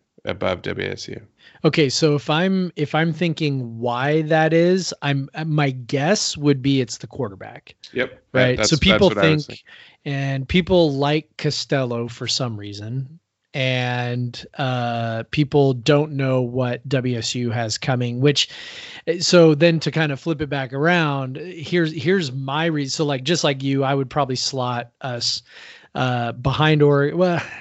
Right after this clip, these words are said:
Speaker 2: I don't know. Like, I, I have a real issue
Speaker 1: I
Speaker 2: with
Speaker 1: don't
Speaker 2: people who love Oregon so much.
Speaker 1: I,
Speaker 2: Like,
Speaker 1: I, I do too, but I also
Speaker 2: I mean, I get it,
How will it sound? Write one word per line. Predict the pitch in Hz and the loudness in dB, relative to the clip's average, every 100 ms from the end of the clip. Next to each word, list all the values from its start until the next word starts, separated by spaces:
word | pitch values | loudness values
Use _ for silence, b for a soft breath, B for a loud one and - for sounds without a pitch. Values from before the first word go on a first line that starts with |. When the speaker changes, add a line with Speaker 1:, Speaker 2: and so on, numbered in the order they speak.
| B B _ - | B B _ -10
Speaker 2:
I | 127 | -8
don't | 98 | -10
know. | 104 | -4
Like, | 160 180 | 0 2
I, | 160 | 0
I | 160 - - - - - | -2 -18 -20 -20 -18 2
have | 294 | 6
a | 196 | 8
real | 170 151 | 8 8
issue | 147 147 143 | 6 4 4
Speaker 1:
I | |
Speaker 2:
with | 147 | 4
Speaker 1:
don't | 175 | 2
Speaker 2:
people | 139 139 | 0 -4
who | 131 147 | -2 0
love | 135 147 135 | 2 2 2
Oregon | 127 143 151 165 | -2 -4 0 0
so | 160 175 170 | 0 2 2
much. | 170 175 - 151 | 2 0 -2 2
Speaker 1:
I, | |
Speaker 2:
Like, | 131 131 - | 4 4 2
Speaker 1:
I, | 143 - 131 | 0 0 0
I | 147 | 2
do | 156 147 | 2 0
too, | - 120 117 123 131 _ | -2 -10 -10 -12 -20 _
but | 113 107 | -6 -4
I | 104 | -4
also | 107 104 - 110 101 98 95 92 | -4 -6 -10 -10 -8 -8 -10 -6
Speaker 2:
I | 175 | 0
mean, | 185 | 2
I | 147 | 0
get | 120 139 135 | -4 -8 -2
it, | 165 185 | -2 -2